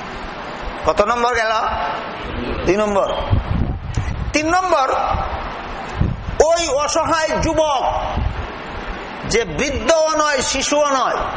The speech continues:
তবে জটিল রোগের কারণে অথবা কোনো অঙ্গহানির কারণে কাজ করার ক্ষমতা নষ্ট হইয়া গেছে।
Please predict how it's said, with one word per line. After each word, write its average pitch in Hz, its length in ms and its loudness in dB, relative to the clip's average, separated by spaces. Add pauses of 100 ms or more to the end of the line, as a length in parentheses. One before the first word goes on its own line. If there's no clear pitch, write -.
(1400)
তবে 190 200 2 (140)
জটিল 302 540 4 (100)
রোগের 285 440 2
কারণে 254 420 2 (220)
অথবা 285 360 2
কোনো 269 240 0 (120)
অঙ্গহানির 254 800 2
কারণে 262 400 2 (300)
কাজ 233 260 4
করার 285 400 4
ক্ষমতা 226 460 4
নষ্ট 185 320 2
হইয়া 180 220 4
গেছে। - 240 0